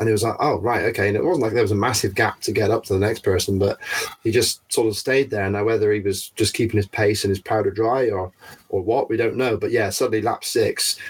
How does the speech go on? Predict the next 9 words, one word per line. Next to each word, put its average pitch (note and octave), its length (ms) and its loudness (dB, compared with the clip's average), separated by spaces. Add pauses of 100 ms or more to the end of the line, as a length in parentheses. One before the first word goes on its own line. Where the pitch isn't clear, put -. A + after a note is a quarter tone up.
(140)
he G2+ 100 -2
just G#2+ 260 2
keeps - 260 -2
going, A2+ 340 0
but G#2 200 -2 (340)
he B2 140 -2
didn't C3+ 240 0
speed B2+ 240 0
up. A#2+ 240 -2